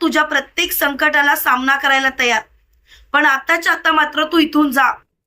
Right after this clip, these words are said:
तेव्हा इन्स्पेक्टर साहेब सावनीला घेऊन तिथून निघून जातात. तेव्हा आदित्य मुक्ताला मिठी मारतो आणि रडत असतो. त्यावेळेला लगेच मुक्ता आदित्यला म्हणते, "आदित्य बाळा, रडू नकोस, का रडतोस तू?"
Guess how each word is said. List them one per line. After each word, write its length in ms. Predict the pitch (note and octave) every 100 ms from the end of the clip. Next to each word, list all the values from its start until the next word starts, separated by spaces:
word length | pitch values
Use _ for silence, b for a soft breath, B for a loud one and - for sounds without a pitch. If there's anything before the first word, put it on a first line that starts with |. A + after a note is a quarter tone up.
| _ _ _ _
तेव्हा 200 | B3 B3
इन्स्पेक्टर 560 | C#4 B3+ - D#4 D#4 D4+
साहेब 460 | D4+ C#4+ D#4+ C4 B3
सावनीला 600 | - C4+ B3 C#4 D4 C#4+
घेऊन 320 | D#4 C#4 D4
तिथून 360 | C#4+ - D#4
निघून 320 | C4+ A#3 D4+ D4+
जातात. 340 | C#4 C4+ A#3+ - - b b b
तेव्हा 200 | A#3+ B3+
आदित्य 460 | B3 A#3 C#4 C#4+ C#4
मुक्ताला 680 | C#4 A3+ _ - D4 C4 C4+
मिठी 300 | C4 A3 D#4
मारतो 320 | D#4+ D4 C4+
आणि 160 | C#4+
रडत 300 | D#4 B3+ C4+
असतो. 400 | C4+ - A#3+ - _ _ _ _ _ _ _ _ _ B B B
त्यावेळेला 380 | C4 C4 B3+ B3+
लगेच 560 | B3+ B3 D4 B3 A#3+ -
मुक्ता 340 | B3+ A#3+ D#4
आदित्यला 500 | D4 B3 C#4+ D#4+ D#4
म्हणते, 280 | D#4 C4 C4
"आदित्य 540 | B3 A3 C4 - C4 D4+
बाळा, 220 | C4 C#4
रडू 220 | C4 A#3+
नकोस, 460 | C#4+ B3+ C#4+ C4 A3 - B B -
का 260 | D#4 F4+
रडतोस 380 | F4 F4 E4 E4
तू?" 300 | D#4 C4+ C4